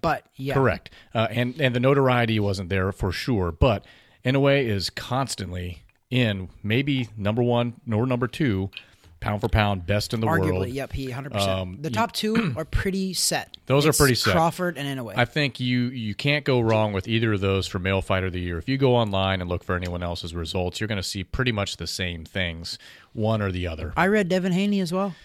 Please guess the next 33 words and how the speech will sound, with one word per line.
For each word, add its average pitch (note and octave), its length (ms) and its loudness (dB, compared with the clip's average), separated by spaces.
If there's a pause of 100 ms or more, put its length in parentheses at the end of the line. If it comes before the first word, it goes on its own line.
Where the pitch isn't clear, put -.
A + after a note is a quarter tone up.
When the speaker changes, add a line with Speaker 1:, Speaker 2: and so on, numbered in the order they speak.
(120)
Speaker 1:
I D3 80 -6
th-, - 140 -10
Speaker 2:
Well, C3 200 6
Speaker 1:
'cause D#3+ 120 6
he E3+ 60 0
beat F#3 140 4
Lomachenko. F#3+ 760 2
So D#3 400 -4
Speaker 2:
<clears throat> - 20 -6
according E3 340 4
to D#3 120 -4
you C#3 120 4
last A#2 280 4
year, A2+ 120 2
I - 20 4
said A2 260 2
it G#2+ 60 2
was F#2+ 140 -2
Devin G2+ 220 2
Haney G2+ 200 0
for F2+ 140 -6
twenty G2+ 300 -2
twenty-two, B2+ 640 -2 (440)
uh, G2+ 300 2
just F#2+ 220 -6
based G#2 280 2
on F#2+ 120 0
him G2 180 0
taking G2+ 320 -2
down, F#2 400 0
uh, F#2 420 -2
Kambosos G2+ 540 0
twice. F#2 560 -2